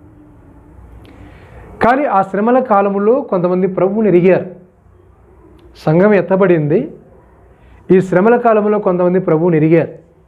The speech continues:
ఎరిగిన తక్షణమే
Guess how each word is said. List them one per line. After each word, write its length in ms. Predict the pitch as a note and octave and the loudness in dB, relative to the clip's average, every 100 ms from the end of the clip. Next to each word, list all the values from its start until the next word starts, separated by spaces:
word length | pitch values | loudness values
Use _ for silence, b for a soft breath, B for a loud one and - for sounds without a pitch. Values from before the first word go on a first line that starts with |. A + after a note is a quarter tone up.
| _ _ _ - _ _ _ b b b b - - | _ _ _ -20 _ _ _ b b b b -20 -2
ఎరిగిన 300 | F3 A#3 B3+ | 2 2 2
తక్షణమే 1040 | B3 G3+ G3 - A3+ A3+ A3+ A3+ A3+ A#3+ | 2 0 -4 -4 0 2 2 4 4 2